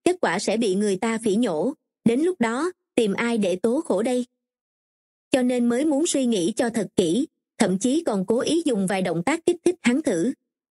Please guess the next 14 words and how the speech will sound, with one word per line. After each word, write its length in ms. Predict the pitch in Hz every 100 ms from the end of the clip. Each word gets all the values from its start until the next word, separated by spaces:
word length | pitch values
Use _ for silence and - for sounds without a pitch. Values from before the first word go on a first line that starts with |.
| _ _ _ _ _ _ _
Thiếu 160 | 269 311
chút 200 | 359 370
nữa 180 | 226 190
muội 260 | 277 196 175
quên 200 | 254 233
mất, 140 | 285 359 _ _ -
huynh 160 | 262 254
không 220 | 262 247
thích 180 | 359 269
muội 200 | 185 175
sử 180 | -
dụng 320 | 202 233 170 175
thủ 180 | 190
đoạn. 320 | 220 220 160